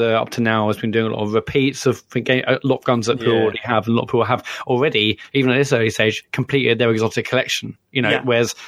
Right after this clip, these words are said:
Speaker 1: some people, it was taking them, you know, at the end of de-, the two years of Destiny to, like, "I'm still waiting for that one." And,
Speaker 3: Yeah,
Speaker 1: you know,
Speaker 3: well,
Speaker 1: but
Speaker 3: they're
Speaker 1: the, uh,
Speaker 3: adding stuff.
Speaker 1: Bungie have since announced that they are gonna sort out the duplication. There'll be less chance of duplicating or no chance of duplicating.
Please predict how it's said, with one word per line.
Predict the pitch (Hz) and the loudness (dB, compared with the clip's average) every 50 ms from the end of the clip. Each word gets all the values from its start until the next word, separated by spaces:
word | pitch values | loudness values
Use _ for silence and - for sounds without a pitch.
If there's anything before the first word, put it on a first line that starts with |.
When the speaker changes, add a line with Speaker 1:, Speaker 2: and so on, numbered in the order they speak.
| - - | -20 -14
Speaker 1:
some | - - 156 147 | -4 -2 -2 0
people, | 117 123 120 127 | 2 2 2 2
it | 127 131 | 2 2
was | 127 123 | 0 0
taking | - 139 131 - 127 | 0 -2 -2 0 2
them, | 123 120 117 120 120 139 | 2 2 2 0 0 0
you | 139 | 0
know, | 120 113 | 2 2
at | 117 | 2
the | 120 127 | 2 4
end | 131 131 | 4 2
of | 123 117 | 2 2
de-, | - 147 - - | 0 -2 -2 -2
the | 131 123 | -2 -2
two | 117 - - 147 | 0 0 0 2
years | 135 127 | 2 2
of | 120 110 | 2 0
Destiny | - 160 165 - - 143 113 110 | 0 -2 -2 -2 -2 -4 -4 -4
to, | - - | -2 0
like, | 113 110 - | 0 2 2
"I'm | 254 254 | 0 -2
still | - - 196 185 | -2 -2 -2 -2
waiting | 170 170 175 151 | 0 -2 -2 -2
for | 151 | -2
that | 165 - - | -2 -2 -2
one." | 175 170 165 160 156 147 | 0 0 2 2 2 2
And, | 143 143 139 - - - - - - - 151 | 0 0 -2 -4 -12 -18 -18 -20 -20 -18 -10
Speaker 3:
Yeah, | 165 185 190 - | -8 -4 -2 0
Speaker 1:
you | 143 | 2
know, | 120 - - | 2 2 0
Speaker 3:
well, | - | 0
Speaker 1:
but | - - | 0 0
Speaker 3:
they're | 147 135 147 | 2 2 2
Speaker 1:
the, | 127 | 2
uh, | - | 2
Speaker 3:
adding | 139 135 - | 0 0 0
stuff. | - 151 147 | 0 -2 -2
Speaker 1:
Bungie | 135 139 147 127 | 0 0 0 0
have | 135 151 127 - | 0 -2 -2 -2
since | - 156 139 135 123 - - | -2 -2 -2 -2 -2 -4 -2
announced | 131 127 123 120 117 - - | 0 0 0 0 -2 -4 -2
that | 117 | 0
they | 123 123 | 0 2
are | 120 120 123 120 | 2 2 2 2
gonna | 107 127 117 | 2 0 0
sort | 110 - - 131 127 120 | 0 0 0 2 2 2
out | 120 120 120 | 2 0 0
the | 117 | -4
duplication. | 107 - 127 120 - - - 143 135 131 127 - 139 131 | -2 -2 -2 -4 -2 -2 0 0 0 0 0 0 2 2
There'll | 127 120 113 113 | 4 2 2 2
be | 120 | 2
less | 120 113 - | 0 0 0
chance | - 113 113 113 | -4 -6 -4 -6
of | 117 107 | -4 -2
duplicating | 120 127 117 - - 127 117 110 120 | 0 -2 -2 0 -2 0 0 0 0
or | 123 120 120 | 2 2 2
no | 113 123 131 127 | 2 2 0 0
chance | 123 - 120 110 - - | 0 -2 -4 -6 -4 -8
of | 107 101 | -8 -10
duplicating. | 104 101 - 110 110 113 120 131 | -10 -8 -6 -6 -6 -6 -8 -12